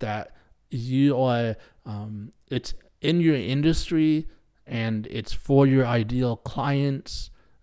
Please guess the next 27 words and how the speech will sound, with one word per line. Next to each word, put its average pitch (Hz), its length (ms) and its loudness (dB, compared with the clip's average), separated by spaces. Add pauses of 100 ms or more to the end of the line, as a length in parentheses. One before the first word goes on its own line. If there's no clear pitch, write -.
(120)
and 117 400 -2
you're 131 180 -4
trying 175 320 -4
to 156 60 -2
help - 460 -4
them, 160 440 -2 (180)
you're 123 120 -2
trying 139 360 -2
to 123 120 -2
motivate 127 720 2
them, 131 300 -2
you're 107 80 -4
trying 123 320 -6
to 113 120 -8
encourage 135 760 0
them. 135 380 0 (480)
And 123 140 -4
so 139 320 2 (180)
your 165 240 4
theme 170 840 0 (180)
or 135 160 0
topic 180 840 -2 (840)
will 139 140 4
probably 202 640 4
most 170 340 2
likely 139 360 -2
be 117 440 -4